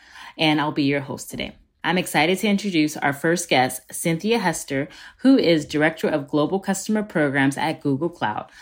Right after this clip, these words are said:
one of the hottest tech companies in the world. She will be sharing her story around how she started her career in tech, her thoughts on mental health,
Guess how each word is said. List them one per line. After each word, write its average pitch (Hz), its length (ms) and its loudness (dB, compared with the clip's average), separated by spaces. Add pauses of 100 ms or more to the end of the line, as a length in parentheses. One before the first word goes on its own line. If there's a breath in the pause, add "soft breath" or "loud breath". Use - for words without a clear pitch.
(140 loud breath)
one 160 180 2
of 175 140 0
the 160 80 0
hottest 175 400 0
tech 185 120 0
companies 147 440 -2
in 139 180 0
the 151 80 0
world. - 300 -10 (280)
She - 280 4
will 214 140 6
be 165 280 2
sharing 180 460 0
her 214 160 -2
story 135 520 0
around 143 360 2
how 175 260 -2
she 208 220 -4
started 185 320 -2
her 190 80 0
career 165 300 -2
in 165 160 -4
tech, - 380 -4 (300 loud breath)
her 170 100 4
thoughts 156 360 2
on 214 140 2
mental 160 300 0
health, 135 440 -4